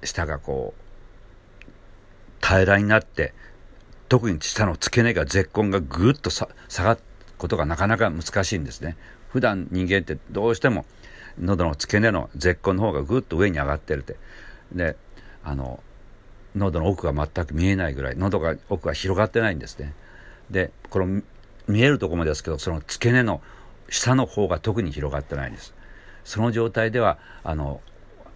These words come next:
声を歌う、歌う場合は、あの、声がしっかり出せないので、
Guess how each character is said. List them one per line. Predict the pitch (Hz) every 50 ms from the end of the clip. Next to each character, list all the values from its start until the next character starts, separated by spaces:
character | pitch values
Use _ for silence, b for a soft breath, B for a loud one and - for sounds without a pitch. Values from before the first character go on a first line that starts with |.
| - - - -
声 | - 101 92 80 73
を | 69 - -
歌 | - 90 - 95 95 95
う、 | - -
歌 | 87 80 92 87 90
う | 90
場 | 82 98 92
合 | 87
は、 | 69 62 67 - B B B B B B B B B B -
あ | 64 65 65
の、 | 64 62 60 - - -
声 | - - 85 76
が | 71 - - -
し | - -
っ | -
か | - - 98
り | 80
出 | - 76 76
せ | - 104 90
な | 82 73
い | 71
の | 67 65
で、 | 71 101 123 123 -